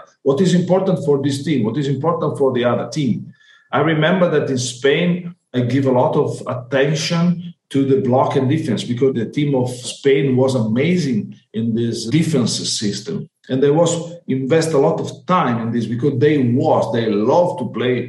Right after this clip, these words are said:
in defense, in my opinion. It's different with Poland. Poland is another country, another history. The Poland is really big, and they have, they fight all his life with Russia, Germany, Russia, Germany for the last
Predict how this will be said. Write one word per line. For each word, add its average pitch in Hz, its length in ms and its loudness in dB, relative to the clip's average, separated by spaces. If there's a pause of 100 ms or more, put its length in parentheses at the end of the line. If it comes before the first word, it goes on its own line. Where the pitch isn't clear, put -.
(100)
in 104 180 0
defense, 120 500 -4
in 82 100 -12
my 82 160 -8
opinion. - 420 -12 (340)
It's 131 120 0
different 190 360 2
with 196 180 0
Poland. - 480 0
Poland 175 240 0
is 185 100 0
another 180 320 2
country, - 680 -4 (360)
another 139 420 0
history. 117 580 0
The 120 760 -2
Poland 120 320 2
is 107 200 -4
really 117 200 2
big, 143 380 0
and 104 140 2
they 107 140 2
have, 117 260 -2 (320)
they 113 140 -2
fight 123 500 0
all 135 380 2
his 123 220 0
life 110 400 0
with 101 240 -2
Russia, 165 800 0 (160)
Germany, 160 920 0
Russia, 147 800 0
Germany 143 720 0
for 107 120 -2
the 101 100 2
last 113 280 2